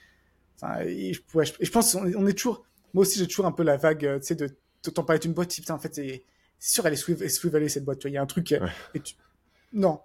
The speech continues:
Speaker 1: non, faut, essaie pas. Genre, euh, pars du principe que le truc est random, que t'y comprends rien, et, et mets dans un E T F et, et réfléchis pas plus que ça.
Speaker 2: Pour, pour moi, le problème, c'est qu'à
Speaker 1: Euh,
Speaker 2: partir du moment où tu dis, cette boîte est sous-évaluée, je vais investir dedans,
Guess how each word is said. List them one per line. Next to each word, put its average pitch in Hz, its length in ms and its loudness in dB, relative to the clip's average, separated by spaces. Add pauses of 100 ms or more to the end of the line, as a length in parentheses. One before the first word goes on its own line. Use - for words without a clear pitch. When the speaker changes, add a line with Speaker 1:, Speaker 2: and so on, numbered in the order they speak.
Speaker 1:
non, 156 300 -4
faut, 175 160 -2 (100)
essaie 196 260 4
pas. 165 340 0
Genre, 147 220 -2
euh, 143 160 -4 (120)
pars 175 120 4
du 170 80 2
principe 175 460 -2
que 139 320 2 (320)
le 156 80 -2
truc 185 240 0
est 165 40 8
random, 160 380 2
que 160 80 -6
t'y 139 120 -8
comprends 147 260 -2
rien, 151 260 2 (120)
et, 135 340 0
et 139 60 0
mets 143 180 2
dans 131 300 0
un 131 120 2
E 143 80 2
T 151 240 4
F 151 120 -4
et, 131 100 -2
et 135 60 0
réfléchis 131 260 -2
pas 143 80 2
plus 135 160 -6
que - 80 -6
ça. 147 160 0
Speaker 2:
Pour, 120 160 -2
pour 110 140 -6
moi, 170 80 6
le 175 40 0
problème, 165 220 -2
c'est - 100 -4
qu'à 135 60 6
Speaker 1:
Euh, 135 40 8
Speaker 2:
partir 151 140 2
du 139 40 -4
moment 151 100 0
où 160 40 -2
tu - 80 -10
dis, 139 100 -6
cette 113 180 -4
boîte 127 180 2
est 123 40 0
sous-évaluée, 113 480 0
je 117 80 -4
vais 104 80 0
investir 104 320 0
dedans, 117 280 -2